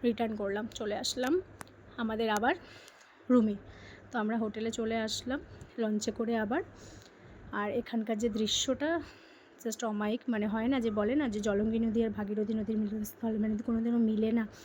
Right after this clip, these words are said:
তো এই সাইডের জলটা থাকে পুরো গ্রিন কালার, মানে ওই পাশের মায়াপুর যেতে যেটা গ্রিন কালার, আর এই পাশের জলটা যেটা হয় নবদ্বীপের এখানে, সেই জলটা হয় হচ্ছে পুরো ঘোলা। এটাই দুটার মধ্যে ডিফারেন্স। কিন্তু পুরোটা অতটা বোঝা যাচ্ছিল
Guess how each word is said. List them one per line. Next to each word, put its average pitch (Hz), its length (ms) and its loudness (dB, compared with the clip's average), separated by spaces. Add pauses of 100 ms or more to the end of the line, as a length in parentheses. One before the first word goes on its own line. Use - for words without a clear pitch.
(260)
তো 262 80 -6 (120)
এই 294 180 8
সাইডের 302 300 2
জলটা 247 300 4
থাকে 262 180 2
পুরো 254 220 6
গ্রিন 254 400 8
কালার, 311 320 4 (460)
মানে 208 340 4 (240)
ওই 254 120 4
পাশের 277 280 2
মায়াপুর 226 340 2
যেতে 240 220 2
যেটা 262 220 0
গ্রিন 226 340 6
কালার, 302 260 2
আর 233 220 -2
এই 277 160 4
পাশের 294 300 2
জলটা 254 240 2
যেটা 247 200 -2
হয় 277 120 2
নবদ্বীপের 220 460 0
এখানে, 254 240 2 (380)
সেই 262 260 2
জলটা 220 360 0
হয় 214 220 0
হচ্ছে 233 200 -2
পুরো 339 140 0 (120)
ঘোলা। 220 240 6 (100)
এটাই 233 300 2 (240)
দুটার 226 220 -4
মধ্যে 254 200 0
ডিফারেন্স। 220 560 0 (280)
কিন্তু 254 180 2 (100)
পুরোটা 254 280 2
অতটা 247 260 0
বোঝা 240 280 4
যাচ্ছিল 254 380 2